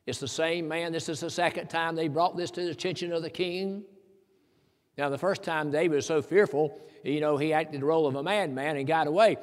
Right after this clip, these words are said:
But now he's been in the land for sixteen months, and somehow, some way, he's persuaded this king that he's genuine, he's sincere, and he'll be his bodyguard. And he says, "You know what I can do? I can be a plus in your army."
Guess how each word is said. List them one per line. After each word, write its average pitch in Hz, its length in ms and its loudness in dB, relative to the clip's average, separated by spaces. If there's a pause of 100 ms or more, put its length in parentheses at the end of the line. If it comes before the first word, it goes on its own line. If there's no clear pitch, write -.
(140)
But 135 140 -2
now 185 160 0
he's 196 180 0
been 175 160 0
in 165 60 0
the 147 80 -2
land 185 280 0
for 139 80 -8
sixteen 170 540 -4
months, 196 280 -2 (140)
and 127 140 -4
somehow, 190 540 0
some 262 340 0
way, 165 360 4 (200)
he's 196 180 4
persuaded 226 540 2
this 226 220 2
king 170 480 2 (180)
that 156 160 8
he's 147 160 2
genuine, 226 420 4
he's 165 220 2
sincere, 226 560 4 (260)
and 156 120 8
he'll 156 100 4
be 190 180 6
his 175 140 4
bodyguard. 202 720 6 (280)
And 127 220 0
he 131 80 -2
says, 123 240 2
"You 135 100 0
know 208 160 8
what 208 140 8
I 196 200 6
can 170 200 -2
do? 160 380 2 (240)
I 147 120 6
can 135 140 -4
be 139 120 6
a 127 80 2
plus 135 440 2
in 127 160 -6
your 131 140 -8
army." 113 460 -6